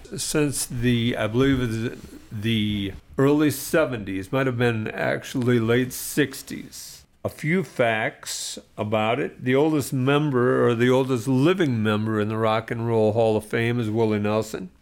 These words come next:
He is well into his eighties. Um, the first woman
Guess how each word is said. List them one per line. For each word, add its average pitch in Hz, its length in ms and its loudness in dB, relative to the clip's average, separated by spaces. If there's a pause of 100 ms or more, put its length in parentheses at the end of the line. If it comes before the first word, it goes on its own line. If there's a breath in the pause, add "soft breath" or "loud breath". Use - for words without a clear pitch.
(400 soft breath)
He 123 320 0
is 101 600 0 (600 soft breath)
well 127 460 2
into 120 280 0
his 110 180 0
eighties. 117 520 -2 (160)
Um, 110 340 -8
the 92 100 -4
first 160 360 0
woman 127 800 0